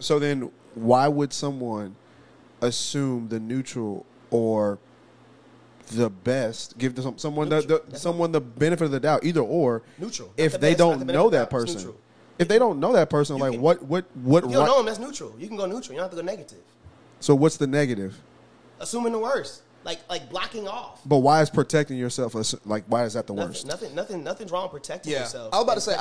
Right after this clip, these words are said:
Speaker 2: protecting access. I'm just saying, assuming the worst.
Speaker 1: But even
Speaker 3: Yeah.
Speaker 1: giving access to somebody you don't know, like, why do they need access to you?
Speaker 2: They don't deserve, they, nobody, they don't need access to you. That's, but, but even still, it's like to assume the worst, right?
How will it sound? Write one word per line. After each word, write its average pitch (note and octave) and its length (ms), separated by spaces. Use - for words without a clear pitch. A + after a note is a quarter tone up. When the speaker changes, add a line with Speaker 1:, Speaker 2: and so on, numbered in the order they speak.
Speaker 2:
protecting C#3+ 180
access. - 360
I'm F3+ 140
just D#3 140
saying, D3 260
assuming D#3 540
the C3 80
worst. B2+ 460
Speaker 1:
But E3+ 100
even A#3+ 220
Speaker 3:
Yeah. D3 40
Speaker 1:
giving F3 200
access C#3+ 360
to C3 60
somebody C3 340
you B2 80
don't B2 160
know, A#2+ 120
like, A2+ 200
why A#2 140
do B2 60
they B2 100
need A#2 140
access C3 320
to G2 80
you? F2 160
Speaker 2:
They D3+ 80
don't A3 100
deserve, F3+ 240
they, E3 100
nobody, F#3 300
they D3+ 100
don't E3 160
need A3 200
access A2+ 300
to - 120
you. F#2 100
That's, G3 120
but, G3 340
but F3+ 180
even G3+ 300
still, G#3+ 320
it's E3 160
like D#3+ 280
to - 160
assume F#3+ 420
the E3 80
worst, - 420
right? D3+ 200